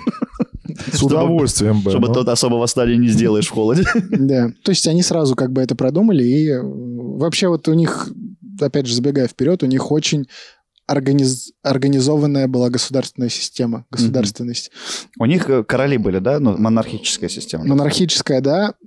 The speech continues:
Speaker 3: И я скажу даже больше, у них было что-то вроде коммунизма.
Speaker 2: Ого.
Speaker 3: Мгм.
Speaker 2: Ладно, вернёмся к этому.
Speaker 3: Вернёмся.
Speaker 1: Карл
Speaker 3: Да.
Speaker 1: Маркс не в курсе был, правда, но <laughs> что-то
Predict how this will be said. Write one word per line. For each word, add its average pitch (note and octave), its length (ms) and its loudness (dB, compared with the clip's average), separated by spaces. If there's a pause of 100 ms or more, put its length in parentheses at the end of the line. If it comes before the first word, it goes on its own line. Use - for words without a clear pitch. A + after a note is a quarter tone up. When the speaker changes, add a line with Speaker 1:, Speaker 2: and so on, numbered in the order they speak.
(120)
Speaker 3:
И C3+ 720 2
я C3 160 0
скажу C3 260 -2
даже B2 200 0
больше, D#3 340 0
у - 20 0
них B2 140 0
было C3 200 0
что-то C3 340 -4
вроде B2 280 0
коммунизма. A#2+ 800 0 (240)
Speaker 2:
Ого. G2 540 -2 (220)
Speaker 3:
Мгм. C3 540 -2 (320)
Speaker 2:
Ладно, G#2 200 -2
вернёмся G#2+ 400 -4
к - 20 -8
этому. B2 320 -6
Speaker 3:
Вернёмся. B2+ 640 -2
Speaker 1:
Карл B2+ 300 2
Speaker 3:
Да. - 20 2
Speaker 1:
Маркс A2+ 320 0
не A2+ 80 4
в G#2 60 -2
курсе - 260 0
был, F2+ 160 0
правда, F2 300 0
но A2 360 2
<laughs> - 880 -2
что-то A#2+ 180 -2